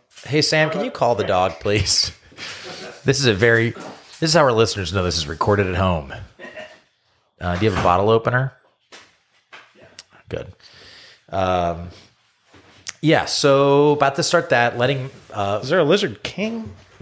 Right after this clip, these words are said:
Speaker 1: why do you think lumber prices are so high?
Speaker 2: Well, I mean, I think there's a population. And do they have a king?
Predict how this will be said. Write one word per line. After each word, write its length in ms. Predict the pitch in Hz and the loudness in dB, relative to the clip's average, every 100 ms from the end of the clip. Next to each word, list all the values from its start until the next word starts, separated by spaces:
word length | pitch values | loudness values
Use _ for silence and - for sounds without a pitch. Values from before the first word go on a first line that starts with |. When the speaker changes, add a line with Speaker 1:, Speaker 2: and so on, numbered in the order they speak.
| - - - - _ - | -20 -20 -20 -20 _ -6
Speaker 1:
why 240 | 95 101 | 2 4
do 60 | 107 | 2
you 40 | |
think 200 | - 113 | 0 0
lumber 240 | 110 135 135 | 2 2 2
prices 340 | 98 87 87 | 2 0 -2
are 120 | 85 | -4
so 180 | 82 87 | -2 -2
high? 340 | 82 80 78 - - - _ _ - | -2 -2 -4 -8 -16 -20 _ _ 0
Speaker 2:
Well, 80 | 135 | 0
I 40 | |
mean, 120 | 104 | 2
I 80 | 104 | 0
think 200 | - 117 | 0 -4
there's 180 | 95 85 | -4 -6
a 40 | |
population. 760 | 78 123 113 80 107 190 - 85 | -4 -2 -2 -4 -4 -4 -6 -8
And 100 | 92 | -8
do 100 | 101 | -4
they 100 | 101 | -2
have 140 | 107 | -4
a 60 | 95 | -6
king? 420 | - 117 208 220 | -10 -8 -8 -10